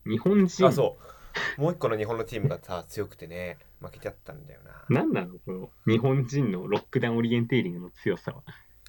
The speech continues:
Speaker 2: なんか強いよね。
Speaker 1: <laughs>
Speaker 2: なんでだろう。
Speaker 1: なんだろうね。なんか、
Speaker 2: もはやムカつくんだけど、なんか。
Speaker 1: <laughs> ね、なんか逆に、逆に強いとちょっと嫌だよね。なんか、なんかこっちの、
Speaker 2: そうだね。
Speaker 1: なんでこっちではちょっと強いんだ。<laughs>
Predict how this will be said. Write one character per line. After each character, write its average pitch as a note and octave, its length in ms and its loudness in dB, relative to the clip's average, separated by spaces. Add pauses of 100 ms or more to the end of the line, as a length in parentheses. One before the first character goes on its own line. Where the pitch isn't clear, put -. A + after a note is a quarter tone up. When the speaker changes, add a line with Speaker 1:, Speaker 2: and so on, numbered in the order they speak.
(140)
Speaker 2:
な E3 100 0
ん D3+ 80 -2
か - 100 -6
強 C#3 260 4
い G#2 40 -2
よ E2+ 100 -2
ね。 C3 260 4 (460)
Speaker 1:
<laughs> - 520 -8
Speaker 2:
な D3+ 120 -2
ん D3 80 -2
で G2+ 80 -6
だ F2+ 120 -2
ろ E2 220 -8
う。 D#3+ 40 2
Speaker 1:
な F#3+ 80 2
ん F#3 40 -4
だ A2 100 -4
ろ F#2 100 -14
う F#2+ 40 -20
ね。 F#2+ 200 -20 (520)
な C#3 120 4
ん - 20 0
か、 F#3+ 60 2
Speaker 2:
も G3+ 60 0
は E3+ 80 8
や G2+ 100 8
ム G#2 120 0
カ D#3+ 120 4
つ D3+ 100 -8
く E3+ 120 0
ん D3 40 2
だ - 100 4
け E3+ 80 4
ど、 F3+ 120 4
な A3 180 2
ん - 40 -8
か。 F3+ 140 -4
Speaker 1:
<laughs> D3 40 -10
ね、 D#3+ 100 -10 (160)
な - 80 -2
ん B2+ 40 0
か - 360 2
逆 D#3 200 -2
に、 G#3 200 -6 (200)
逆 C#3 180 -6
に A#3 140 -6
強 A3 260 4
い F#3 40 2
と - 100 -6
ち - 100 -8
ょ E3 40 -6
っ - 40 -14
と G#2+ 100 -10
嫌 G#2+ 140 -4
だ B2 80 -4
よ E2 80 -6
ね。 F2 120 -20
な F#2+ 120 -12
ん F#2 40 -18
か、 - 60 -20 (200)
な C#3 80 -4
ん - 20 -4
か - 100 -20
こ - 120 -20
っ C3+ 40 -12
ち C#3 60 -16
の、 D3 80 -14
Speaker 2:
そ C#3 220 2
う - 20 4
だ E2+ 100 -4
ね。 F2 100 -6
Speaker 1:
な G3 60 2
ん F3 80 0
で A2+ 80 0
こ - 140 -2
っ - 40 -12
ち - 180 0
で G2+ 80 2
は F#2 120 -2
ち - 120 -2
ょ - 20 -2
っ - 60 -10
と - 100 -16
強 A2 300 2
い G2 40 0
ん F#2 60 -6
だ。 F#2 120 -6
<laughs> D#3 1300 2